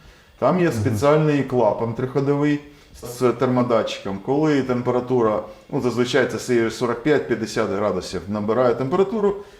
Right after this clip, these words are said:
Speaker 1: відкривається клапан і включається циркуляційний насос.
Speaker 2: Мгм.
Speaker 1: І цей насос циркуляційний поступово нагріває вісімсот літрів, у мене поки що вісімсот, може треба буде і додати, вісімсот літрів теплоносія.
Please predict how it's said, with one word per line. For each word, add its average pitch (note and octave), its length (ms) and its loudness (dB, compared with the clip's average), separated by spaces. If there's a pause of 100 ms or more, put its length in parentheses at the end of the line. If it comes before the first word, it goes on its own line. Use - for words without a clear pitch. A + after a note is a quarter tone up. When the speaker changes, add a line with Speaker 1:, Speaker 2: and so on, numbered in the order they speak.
(120)
Speaker 1:
відкривається B2+ 640 2
клапан F#3+ 500 0
і C3 60 -2
включається C3 580 0
циркуляційний B2+ 680 -2
насос. F2+ 480 -6 (340)
Speaker 2:
Мгм. G#2 100 -10 (340)
Speaker 1:
І F#3+ 120 -4
цей G3+ 360 2
насос B3+ 420 0
циркуляційний F#3+ 840 0 (160)
поступово F3+ 640 0
нагріває C#3 840 4
вісімсот B2 600 -2
літрів, G#2+ 420 -4
у A2 60 -8
мене G2 320 -2
поки F#2 200 -8
що - 140 -10
вісімсот, F#2 520 -6 (360)
може F#2+ 200 -4
треба F#2 260 -6
буде F#2 220 -4
і - 20 -2
додати, G#2+ 540 0 (480)
вісімсот A2 540 0
літрів B2 360 0
теплоносія. G#2+ 720 -2